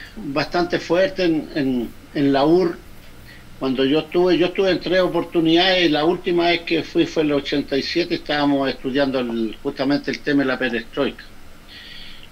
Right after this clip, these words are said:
Pero, eh, yo creo que la falta de renovación en sus cuadros dirigentes fue uno de los, de los problemas que los llevó al, al fracaso. Fíjate que habían personas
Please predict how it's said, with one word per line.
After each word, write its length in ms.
Pero, 640
eh, 640
yo 240
creo 240
que 240
la 240
falta 440
de 280
renovación 800
en 80
sus 160
cuadros 440
dirigentes 640
fue 180
uno 300
de 120
los, 360
de 160
los 160
problemas 680
que 140
los 200
llevó 680
al, 340
al 100
fracaso. 560
Fíjate 360
que 160
habían 240
personas 540